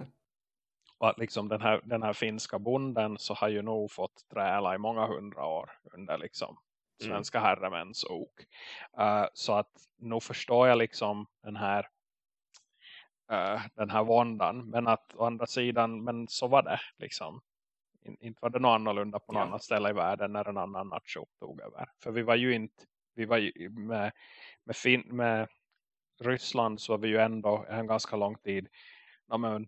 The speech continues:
Speaker 1: vi var väl Finland, men vi var med som en
Speaker 2: Mm.
Speaker 1: provins, en självstyrande
Speaker 2: Ja.
Speaker 1: provins kanske.
Speaker 2: Jo, precis, ja, ja.
Speaker 1: Eh, men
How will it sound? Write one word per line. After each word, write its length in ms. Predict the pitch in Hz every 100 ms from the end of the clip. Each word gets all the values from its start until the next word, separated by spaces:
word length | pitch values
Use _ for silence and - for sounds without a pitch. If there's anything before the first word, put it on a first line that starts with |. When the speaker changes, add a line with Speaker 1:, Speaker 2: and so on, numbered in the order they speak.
| -
Speaker 1:
vi 100 | 117
var 120 | 120
väl 180 | 117 113
Finland, 720 | 127 120 117 110 101 104 101 _ -
men 200 | 104 101
vi 80 |
var 180 | 104 107
med 280 | 107 113 110
som 120 | -
en 40 | 101
Speaker 2:
Mm. 140 | -
Speaker 1:
provins, 600 | 110 110 80 90 - -
en 100 | 110
självstyrande 680 | 110 107 107 - 101 92 98 -
Speaker 2:
Ja. 80 | 110
Speaker 1:
provins 340 | 120 55 -
kanske. 360 | - - - - - - -
Speaker 2:
Jo, 140 | 175 -
precis, 480 | 190 202 156 127 -
ja, 260 | 170 135 - _ -
ja. 380 | - 127 107 101
Speaker 1:
Eh, 40 | - -
men 440 | 127 110 113 110